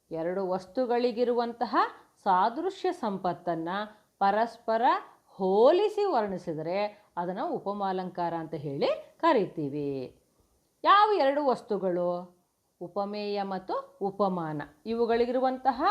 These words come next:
ಹೋಲಿಕೆಗಳನ್ನ ವರ್ಣಿಸಿದರೆ, ಪರಸ್ಪರ ಇರುವಂತಹ ಹೋಲಿಕೆಯನ್ನ ಹೇಳಿದ್ರೆ ಅದನ್ನ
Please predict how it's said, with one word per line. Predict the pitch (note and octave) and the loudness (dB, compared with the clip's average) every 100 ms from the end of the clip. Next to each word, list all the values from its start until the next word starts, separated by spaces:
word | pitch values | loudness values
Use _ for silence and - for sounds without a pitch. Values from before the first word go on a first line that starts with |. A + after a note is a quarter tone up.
| C5 - - _ _ _ _ | 0 -6 -20 _ _ _ _
ಹೋಲಿಕೆಗಳನ್ನ | - B3 D4 E4+ F4 D4+ C4+ C4+ E4 A#4 C5+ _ _ _ B3 | 4 8 8 6 0 -2 2 0 0 -8 -10 _ _ _ 0
ವರ್ಣಿಸಿದರೆ, | B3 A#3+ A3+ F3 E3 | 2 0 -2 -2 -2
ಪರಸ್ಪರ | E3 - A3+ C4 - B3 | -4 -2 0 0 0 2
ಇರುವಂತಹ | A#3+ A#3+ A#3 A3+ A3 | 2 2 0 -2 -4
ಹೋಲಿಕೆಯನ್ನ | G#3+ A3 B3+ D4 B3+ A#3+ A3+ A3 A#3 - _ _ | -2 0 -2 -4 -4 -2 -2 -2 -6 -8 _ _
ಹೇಳಿದ್ರೆ | A3 A3+ A#3 A3 B3 B4 C5+ - - | 0 2 4 2 2 2 -2 -12 -4
ಅದನ್ನ | F#3+ G3 | -2 -2